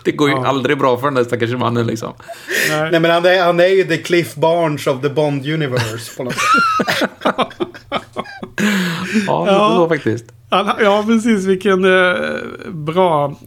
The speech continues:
Speaker 2: eh, bra spaning, Joel. Vad, eh, vad tycker du om, eh,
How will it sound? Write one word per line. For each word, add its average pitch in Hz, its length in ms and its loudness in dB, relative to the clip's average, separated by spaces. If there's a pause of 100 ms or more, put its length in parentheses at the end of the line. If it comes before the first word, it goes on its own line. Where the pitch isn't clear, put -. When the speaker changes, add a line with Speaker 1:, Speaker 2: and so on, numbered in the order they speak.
(120)
Speaker 2:
eh, 139 480 -4 (800)
bra 143 400 0
spaning, 131 640 -2
Joel. 147 300 -2
Vad, 185 280 0
eh, 185 260 2
vad 185 140 2
tycker 196 240 0
du 202 140 4
om, 175 260 2
eh, 156 320 -2